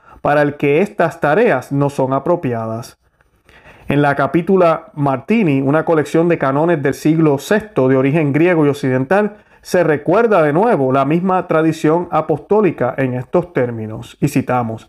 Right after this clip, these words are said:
"A las mujeres no se les permite entrar en el santuario". Canon cuarenta y dos. Y cerramos la cita.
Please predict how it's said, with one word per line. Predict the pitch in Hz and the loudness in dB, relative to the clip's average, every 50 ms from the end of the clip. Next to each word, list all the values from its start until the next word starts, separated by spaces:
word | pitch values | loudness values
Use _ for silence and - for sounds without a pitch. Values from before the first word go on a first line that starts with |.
| _ _ _ - - - | _ _ _ -20 -14 -6
"A | - 131 | -2 -2
las | 131 127 127 | 0 0 2
mujeres | 135 131 127 151 180 196 196 196 190 - - _ _ _ _ _ | 2 2 2 2 2 2 2 0 -2 -4 -8 _ _ _ _ _
no | - 131 135 135 139 156 190 | -4 0 2 2 4 2 2
se | 185 - 190 | 0 0 0
les | 180 185 | 0 0
permite | 180 - 240 240 214 185 160 127 - 110 - - _ _ _ _ | 0 0 0 2 2 2 0 -2 -4 -8 -14 -14 _ _ _ _
entrar | - 156 147 131 - - 120 127 139 156 160 - - - | -4 -2 -2 -2 -4 -2 0 0 2 2 0 -2 -6 -6
en | - 147 131 | -4 -4 -2
el | 117 120 120 | -2 -4 -4
santuario". | - 139 135 143 135 - 131 117 104 107 107 110 110 107 - _ - _ _ - - | -2 -2 -2 -2 -4 -4 -4 -4 -4 -4 -6 -8 -10 -12 -14 _ -20 _ _ -10 -4
Canon | - 127 131 139 147 151 | -2 0 0 2 0 0
cuarenta | 147 156 151 156 156 156 117 151 143 | 0 0 0 0 0 -2 -2 -2 -2
y | 135 | -2
dos. | 117 113 110 - - - _ _ _ | -2 -4 -6 -10 -14 -20 _ _ _
Y | - 151 | -2 -2
cerramos | 143 156 131 117 117 113 120 127 135 | 0 0 -2 -4 -4 -6 -4 -2 0
la | 135 131 | 0 0
cita. | 123 - 117 110 - - - - | -2 -4 -8 -8 -8 -10 -10 -12